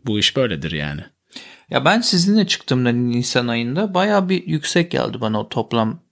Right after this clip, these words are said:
Speaker 2: sonuç olarak toplam gelen fatura bana yüksek geldi. Biz kaç kişiydik hatırlamıyorum. Beş, altı,
Speaker 1: Sekiz,
Speaker 2: yedi, sekiz
Speaker 1: sekizdi
Speaker 2: kişiydik.
Speaker 1: galiba.
Speaker 2: Ama yani orada yaşarken böyle bir geceye çıksaydım büyük ihtimalle beni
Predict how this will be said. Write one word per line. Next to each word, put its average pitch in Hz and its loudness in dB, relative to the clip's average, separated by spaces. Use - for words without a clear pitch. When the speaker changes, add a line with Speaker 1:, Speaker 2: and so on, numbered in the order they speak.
Speaker 2:
sonuç 123 0
olarak 113 0
toplam 117 2
gelen 113 0
fatura 135 -2
bana 170 0
yüksek 170 0
geldi. 113 -4
Biz 127 -4
kaç - 0
kişiydik - -2
hatırlamıyorum. 117 -2
Beş, 113 0
altı, 117 0
Speaker 1:
Sekiz, 107 0
Speaker 2:
yedi, 117 0
sekiz - 0
Speaker 1:
sekizdi 170 -2
Speaker 2:
kişiydik. 123 0
Speaker 1:
galiba. 113 -12
Speaker 2:
Ama 185 2
yani 123 2
orada 143 4
yaşarken 139 2
böyle 135 2
bir 131 2
geceye 127 2
çıksaydım 156 -2
büyük 147 -4
ihtimalle 135 0
beni 147 0